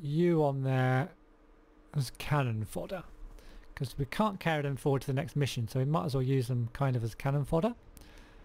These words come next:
No one's... They're not, they haven't moved forward here, so again, I'm gonna move that one up as cannon fodder,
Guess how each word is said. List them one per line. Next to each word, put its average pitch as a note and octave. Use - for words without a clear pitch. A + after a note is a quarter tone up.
No F3
one's... E3+
They're D#3
not, D#3
they E3+
haven't A3
moved F#3
forward D#3+
here, F3
so D3
again, G#3+
I'm E3
gonna E3
move D3+
that D#3+
one D3
up C3+
as A#2
cannon D#3+
fodder, D#3+